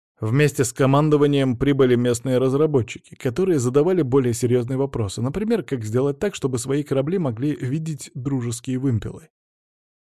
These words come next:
Этот вопрос мы тоже проработали, настроили систему свой-чужой.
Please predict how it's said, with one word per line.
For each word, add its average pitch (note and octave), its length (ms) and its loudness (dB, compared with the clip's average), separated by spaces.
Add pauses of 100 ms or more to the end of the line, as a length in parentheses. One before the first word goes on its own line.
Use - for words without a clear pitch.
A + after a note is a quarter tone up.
(260)
Этот B2+ 360 4
вопрос D#3+ 360 2
мы F3 100 -2
тоже E3 220 -4
проработали, A2+ 640 0
настроили B2+ 480 4
систему A#2+ 460 2
свой-чужой. A2+ 800 -4